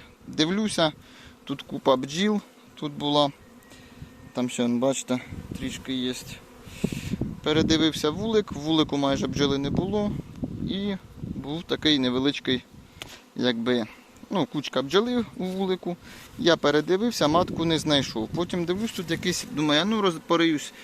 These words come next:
І ось тут, а ось о, був біля вулика, біля ніжки, був такий маленький ось тут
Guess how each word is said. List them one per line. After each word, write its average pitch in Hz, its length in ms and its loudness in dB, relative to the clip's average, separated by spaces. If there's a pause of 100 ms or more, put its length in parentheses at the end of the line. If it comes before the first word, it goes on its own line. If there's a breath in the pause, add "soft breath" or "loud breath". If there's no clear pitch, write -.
(300 loud breath)
І 196 80 4
ось 196 180 4
тут, 202 240 -8
а 170 80 8
ось 151 220 4
о, 151 140 -2 (340)
був 143 280 -6 (340)
біля 139 300 2
вулика, 139 400 0
біля 131 220 0
ніжки, 156 420 -4 (500 loud breath)
був 190 140 -4
такий 160 240 0
маленький 139 500 2
ось 127 100 0
тут - 200 -6